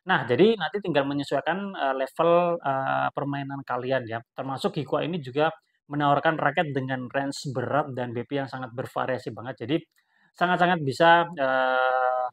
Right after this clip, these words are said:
menyesuaikan dengan gaya atau level permainan kalian guys ya. Jadi kalian bisa,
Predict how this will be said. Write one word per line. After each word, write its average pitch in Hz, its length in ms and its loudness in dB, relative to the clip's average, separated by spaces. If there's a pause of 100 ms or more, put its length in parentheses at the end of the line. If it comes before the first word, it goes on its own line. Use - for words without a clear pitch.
menyesuaikan 151 880 0
dengan 135 480 -4
gaya 117 320 -4 (160)
atau 135 160 -10
level 131 400 -4
permainan 120 480 -10
kalian 120 480 -6
guys 107 160 -10
ya. 127 80 -10
Jadi 113 160 -10
kalian 139 240 -4
bisa, 120 240 0